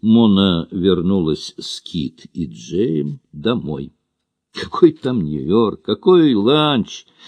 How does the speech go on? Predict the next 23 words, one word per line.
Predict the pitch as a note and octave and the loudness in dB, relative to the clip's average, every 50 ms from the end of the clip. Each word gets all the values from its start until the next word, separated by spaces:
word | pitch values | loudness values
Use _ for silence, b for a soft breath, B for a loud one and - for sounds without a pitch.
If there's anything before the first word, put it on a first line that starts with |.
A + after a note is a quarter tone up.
| b b b | b b b
Я | F2+ A#2+ C3+ | -2 -2 -2
вся | - - - D3+ | -2 -4 -6 -6
на | C#3+ C#3 C3+ | -4 -4 -4
нервах!» | C3 A2+ A2 A#2 A#2 A2 G2+ D2 C#2 C2+ - - - | -2 0 0 2 0 0 -2 -4 -6 -8 -12 -16 -10
воскликнула | - D#2+ E2+ - - - E2 E2+ D#2+ _ - D#2 D2+ C#2+ C#2+ | -6 -6 -6 -6 -4 -6 -6 -6 -6 _ -8 -8 -6 -6 -6
она. | D#2 D#2 D2 - _ _ b b b b b b - | -6 -6 -8 -10 _ _ b b b b b b 0
«Позвоню | B2 A2+ C3+ D3 D3 D3 C#3 C3 C3+ | 2 4 4 4 4 4 4 4 4
Алексу | D3 D3+ D3 C#3 - - - - - | 4 2 2 0 -2 -4 -2 0 0
и | F2+ - C3 A#2 | 0 2 0 0
приглашу | - - A2 G#2 G2 G#2 G2 - - A#2+ | 2 0 -2 0 2 0 0 0 0 -4
сюда. | G#2+ - - G2+ D#2+ F2 G#2+ G2+ G2+ - _ _ _ _ _ _ _ b b b b b | -2 0 -2 0 2 2 2 2 0 -2 _ _ _ _ _ _ _ b b b b b
Пойдём | - C3 B2+ A2+ G#2+ F2+ E2 | -2 0 0 0 0 -2 -2
со | - - E2 | -4 -8 -8
мной», | C#2+ C2 A#1 B1 B1+ C2 B1+ | -8 -8 -8 -8 -8 -10 -10
позвала | - _ - D#2 D#2+ D#2+ E2+ E2 E2 D#2+ D#2+ | -8 _ -6 -4 -2 0 0 0 0 0 -2
она | D2 D2 D2+ C#2+ | -2 -4 -4 -6
внучку. | C#2 D2 F2 A2 A#2+ - - _ - - _ _ _ _ _ _ - | -4 -2 -2 -2 -2 -4 -8 _ -20 -20 _ _ _ _ _ _ 2
«Поздороваешься | B2+ C3+ A2+ A#2 A2+ C3 C3 C#3 C#3+ C#3+ C#3 C#3+ C#3 C3+ - - - C3 | 4 4 4 4 4 6 8 8 8 8 6 4 2 2 0 -2 -2 -2
по | - - B2 | 0 0 0
телефону | - - A#2 A2 G#2+ - C#3 D3 D#3 D3+ C#3+ | 0 2 2 2 0 0 -2 -2 0 -2 -4
с | A#2 | -2
дядей | G#2 F2 A#2+ A#2+ A#2 A2+ G#2+ A#2+ B2 B2+ B2+ - _ _ _ - | 2 4 6 6 6 6 6 4 4 4 0 -4 _ _ _ -2
Алексом». | G2+ G#2 F#2+ F2 F2 F2+ - - - - F2+ F#2+ F2 | 0 2 2 2 0 -2 -4 -4 -4 -2 -2 -2 -4